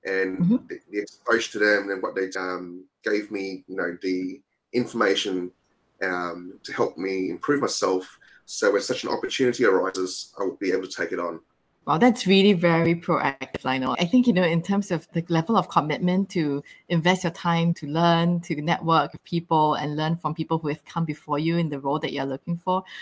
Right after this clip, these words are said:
Speaker 2: I don't know how common it is, but, you know, hopefully people who are hearing it can <laughs> get a sense of the kind of level of dedication that you had.
Speaker 1: There's actually a lot of people that do that. I used to go to a lot of meetups.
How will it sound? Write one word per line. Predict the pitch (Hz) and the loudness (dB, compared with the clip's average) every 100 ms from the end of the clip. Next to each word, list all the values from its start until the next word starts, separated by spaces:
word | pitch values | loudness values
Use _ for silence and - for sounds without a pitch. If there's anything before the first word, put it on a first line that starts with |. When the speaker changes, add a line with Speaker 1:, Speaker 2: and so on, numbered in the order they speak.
| - | -6
Speaker 2:
I | 170 | -2
don't | 170 202 | 0 4
know | 233 | 4
how | 208 190 180 180 - _ _ - | 2 2 4 2 0 _ _ 4
common | 180 160 180 | 6 6 4
it | 147 | 2
is, | 151 165 | 0 -2
but, | 151 - | -4 -2
you | 165 | 0
know, | 170 | 0
hopefully | 196 196 214 | 0 0 0
people | 208 175 170 | 0 -2 0
who | |
are | 160 | -2
hearing | - 143 160 | -2 -4 0
it | 160 - | -2 -2
can | 160 - - 170 - - _ | -4 -4 -4 -6 -6 -12 _
<laughs> | _ - - - - | _ -20 -14 -8 4
get | 240 | 6
a | 214 | 8
sense | 220 214 247 | 8 6 6
of | |
the | 165 | 2
kind | - 185 | 2 2
of | 160 | 4
level | 147 175 | 2 2
of | 151 - - | 0 0 0
dedication | 175 170 165 170 165 | 2 2 0 0 -2
that | 139 | -2
you | 143 | -6
had. | 160 180 160 - | -4 -2 -2 -6
Speaker 1:
There's | - 156 | -8 -6
actually | - 156 | -2 0
a | |
lot | 135 | 0
of | - | 0
people | 131 131 120 | 0 4 2
that | - | 2
do | 110 131 | 2 2
that. | 92 78 110 110 - _ _ - - | 2 0 -6 -6 -8 _ _ -10 -2
I | |
used | 151 180 - | 0 0 0
to | |
go | 139 131 | 2 2
to | 135 | 2
a | 127 | 0
lot | 110 | 0
of | |
meetups. | 104 117 - - - - - | 0 0 -2 -8 -12 -12 -14